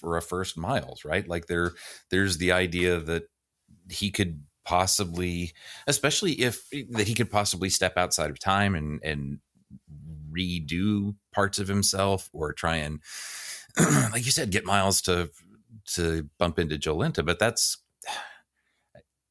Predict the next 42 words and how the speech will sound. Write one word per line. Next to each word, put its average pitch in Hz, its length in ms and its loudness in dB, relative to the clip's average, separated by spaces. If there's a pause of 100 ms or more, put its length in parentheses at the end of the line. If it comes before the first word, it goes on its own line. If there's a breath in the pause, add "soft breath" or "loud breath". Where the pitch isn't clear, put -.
(160)
that's 98 240 0
kinda 123 200 4
cool. - 440 0
Like, 98 240 2
it's 101 180 2
the 92 140 4
idea 92 420 6
that, 87 300 2 (880)
that 87 500 -2
what 90 500 2 (260)
the 85 160 -4
cycles 87 840 0 (200)
of 85 160 -2
this 76 380 0
let 82 260 -2
you 80 100 -4
do 101 360 4
is 80 180 0
sort 76 180 -4
of 73 200 -4 (480 loud breath)
look 98 280 4
back 92 220 2
on 82 120 2
all 78 60 0
your 78 140 0
choices 85 440 0
in 69 60 -10
your 69 120 -4
life 69 240 -6
and 78 160 -4
hopefully 87 540 0
try 80 200 0
to 76 200 -2 (1040)
change 151 300 2
things. - 400 -8
I 82 40 -2
mean, 82 160 2
it's 82 140 0
sort 104 140 4
of 82 80 -2
like 78 220 0
a, 67 200 -2